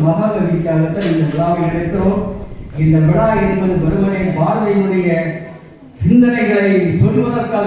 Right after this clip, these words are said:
மட்டுமல்ல, ஒரு வகையில் சொன்னால் நம்மை நாமே புதுப்பித்துக் கொள்வதற்காக இந்த விழாவை எடுக்கிறோம் என்று சொல்லலாம்.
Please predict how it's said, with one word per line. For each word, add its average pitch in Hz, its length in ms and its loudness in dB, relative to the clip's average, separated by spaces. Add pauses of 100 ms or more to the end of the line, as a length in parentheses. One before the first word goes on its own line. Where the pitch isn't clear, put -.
(120)
மட்டுமல்ல, 180 440 -4 (580)
ஒரு 185 120 -2 (100)
வகையில் 240 440 2
சொன்னால் 185 380 -2 (440)
நம்மை 240 380 2 (240)
நாமே 254 320 4 (180)
புதுப்பித்துக் 254 560 2
கொள்வதற்காக 202 640 0 (160)
இந்த 185 140 0 (120)
விழாவை 196 380 0 (140)
எடுக்கிறோம் 214 500 2 (160)
என்று 175 240 -6
சொல்லலாம். 160 420 -2